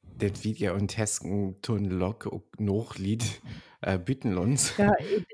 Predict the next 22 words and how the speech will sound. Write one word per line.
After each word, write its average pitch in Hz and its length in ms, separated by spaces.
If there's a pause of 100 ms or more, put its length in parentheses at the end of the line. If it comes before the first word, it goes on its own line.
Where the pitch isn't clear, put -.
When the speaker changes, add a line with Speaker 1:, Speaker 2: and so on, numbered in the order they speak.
(120)
Speaker 2:
auch, 226 320
ne? 262 320 (100)
Speaker 1:
<laughs> - 140 (1040)
Ja. 87 240 (1200)
Nee, 104 140
also, 104 280
de-, 107 220
det - 300
san 135 260
sozusagen, 110 680
äh, 101 260
wat 101 120
am 98 180
Ei 92 440 (260)
ins - 200
Gehe 87 320
können, - 460
tatsächlich. 82 600
Speaker 2:
Mhm. 220 420 (680)
Speaker 1:
Ähm, 117 340 (500)
let's, - 460 (380)
let's - 480